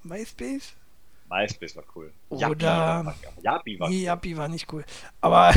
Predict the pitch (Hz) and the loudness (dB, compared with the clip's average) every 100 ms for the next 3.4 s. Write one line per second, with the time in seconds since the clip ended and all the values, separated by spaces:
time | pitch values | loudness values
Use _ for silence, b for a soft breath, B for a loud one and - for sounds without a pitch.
0 | - - - 95 156 208 196 - 196 - | 8 0 -2 -2 0 4 4 4 -4 -2
1 | 196 190 214 196 208 208 185 190 226 190 | 2 4 2 2 0 0 -2 -4 -2 0
2 | 202 190 190 214 - 175 175 180 180 175 | 0 -2 -2 -6 -4 -2 -2 0 2 2
3 | 165 175 185 208 | 0 0 2 0